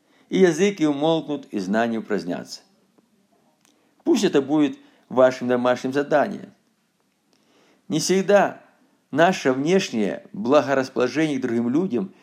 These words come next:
свидетельствует о наличии нашей любви к ним. Когда мы смотрим одного из мужей Божьих, мужа веры, Смита Вильсворда, да, он выглядел таким резким, грубым,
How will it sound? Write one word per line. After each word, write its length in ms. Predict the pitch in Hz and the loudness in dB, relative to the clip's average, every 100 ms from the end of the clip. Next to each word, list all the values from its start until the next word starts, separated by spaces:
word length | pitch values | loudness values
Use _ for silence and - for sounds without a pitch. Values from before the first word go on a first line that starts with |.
| _ - | _ -8
свидетельствует 840 | 120 113 113 185 - - 104 98 | -4 -2 2 2 2 -8 -8 -6
о 100 | 120 113 | -2 0
наличии 420 | 110 123 - 139 | 0 -2 -2 -4
нашей 380 | 120 127 - 110 | -2 -2 -2 -4
любви 640 | 98 90 98 131 127 - _ | -4 -4 -2 -2 -2 -10 _
к 60 | - | -4
ним. 360 | 139 107 - - _ _ _ _ _ _ _ _ _ _ _ _ _ _ _ _ | -2 -2 -6 -16 _ _ _ _ _ _ _ _ _ _ _ _ _ _ _ _
Когда 220 | - 185 | -6 -2
мы 100 | 196 | -2
смотрим 480 | 185 185 151 135 - _ _ _ _ _ _ _ _ _ _ - - _ _ _ - | -2 -4 -2 -4 -6 _ _ _ _ _ _ _ _ _ _ -20 -20 _ _ _ -8
одного 380 | 110 135 151 156 | -4 -2 0 -2
из 60 | |
мужей 260 | 139 131 139 | -2 -2 -2
Божьих, 500 | 123 156 123 123 - | -2 -2 -2 -4 -4
мужа 280 | 120 120 117 | -6 -4 -4
веры, 580 | 104 151 139 104 82 - _ _ _ _ | -2 0 0 -2 -6 -14 _ _ _ _
Смита 340 | - 135 135 120 | -4 -2 0 -2
Вильсворда, 960 | 110 - - 104 - 143 160 101 95 | -4 -8 -8 -8 -4 0 0 0 -2
да, 260 | 92 127 - _ _ _ _ - | -2 -4 -8 _ _ _ _ -6
он 200 | 139 135 | -4 0
выглядел 340 | 170 151 156 | -2 -2 -4
таким 400 | - 147 117 - _ - | -4 -4 -4 -8 _ -4
резким, 560 | 127 156 143 - 131 | 0 2 0 -4 -6
грубым, 640 | 101 143 147 120 113 95 | -2 -2 -2 -2 -6 -6